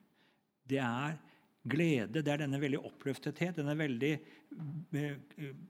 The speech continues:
kallsbevisstheten. Men, men hvor er vitnesbyrdet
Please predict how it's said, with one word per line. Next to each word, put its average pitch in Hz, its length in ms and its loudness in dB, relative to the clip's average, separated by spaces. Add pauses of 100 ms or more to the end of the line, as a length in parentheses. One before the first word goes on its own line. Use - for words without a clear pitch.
(220)
kallsbevisstheten. 156 1200 2
Men, 185 160 6 (580)
men 175 160 6
hvor 156 240 6
er 151 240 0
vitnesbyrdet 147 960 -2